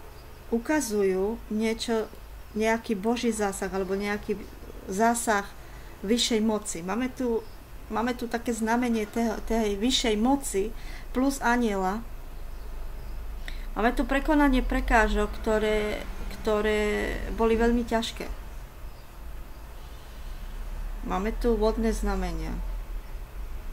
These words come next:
Blíženci. Možno máte nejaký aspekt s vodnými znameniami, ako r-, ryby, rák a škorpión. Ale čo chcem povedať je, končí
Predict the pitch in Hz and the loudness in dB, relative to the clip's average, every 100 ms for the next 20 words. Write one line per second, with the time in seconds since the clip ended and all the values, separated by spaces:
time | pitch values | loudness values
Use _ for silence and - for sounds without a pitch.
0 | - - - - - - - - - 175 | -8 -10 -10 -12 -12 -12 -12 -8 -4 -2
1 | 185 170 - 170 - - - - - - | -2 -4 -6 -8 -8 -10 -10 -8 -6 -6
2 | - - - 208 233 214 220 226 208 208 | -6 -4 0 2 4 2 2 2 2 2
3 | 214 214 208 190 - 208 214 190 196 208 | 2 0 0 0 -2 -2 -2 0 0 2
4 | 208 190 202 208 196 180 170 185 220 - | 0 0 0 2 0 0 -2 -4 -4 -6
5 | - 180 - 175 175 - - 170 185 202 | -6 -4 -2 0 0 0 0 0 0 0
6 | 185 180 190 - 180 170 170 - 180 - | -2 -4 -4 -2 2 2 0 -2 -2 -2
7 | 208 - 180 175 - - - - - - | 0 0 2 4 4 2 0 -2 -8 0
8 | - 208 196 160 - - - - - - | 6 8 8 4 -4 -12 -12 -12 -12 -12
9 | - - - - - - - - - - | -10 -10 -10 -12 -12 -12 -12 -12 -12 -12
10 | - - - - - - 254 254 285 254 | -12 -12 -12 -10 -10 0 2 6 4 6
11 | 214 196 185 180 170 - - - 233 285 | 6 6 4 2 -2 -4 -10 0 6 6
12 | 320 294 262 233 | 6 2 0 -2